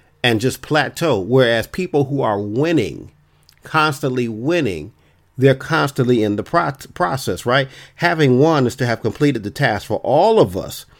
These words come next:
for all of us, I don't care who's listening, for all of us, your race is not complete until you're laying across the funeral home, the church, if you've been cremated or whatever the <laughs> case may be.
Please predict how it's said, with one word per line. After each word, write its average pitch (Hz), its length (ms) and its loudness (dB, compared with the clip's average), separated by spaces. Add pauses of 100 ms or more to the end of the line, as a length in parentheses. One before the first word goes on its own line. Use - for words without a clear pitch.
(420)
for - 220 -4
all 170 320 4
of 117 140 0
us, - 280 -16 (140)
I 110 100 -4
don't 123 120 0
care 143 160 6
who's 131 260 4
listening, 101 300 -2
for - 140 -4
all 180 340 2
of 104 140 2
us, 87 260 -6 (560)
your 170 300 4
race 185 400 4
is 123 160 -2
not 127 280 0
complete 123 540 -2 (500)
until 120 440 0
you're 120 240 2
laying 131 380 4
across 123 460 0
the 95 200 -6
funeral 139 460 -2
home, 117 320 -2
the 98 100 -8
church, 135 460 -4
if 90 100 -8
you've 98 120 -8
been 117 180 -2
cremated 123 460 -2
or 104 60 0
whatever 123 300 -2
the 117 100 0
<laughs> - 120 -12
case 123 220 -2
may 113 160 -4
be. 104 200 -6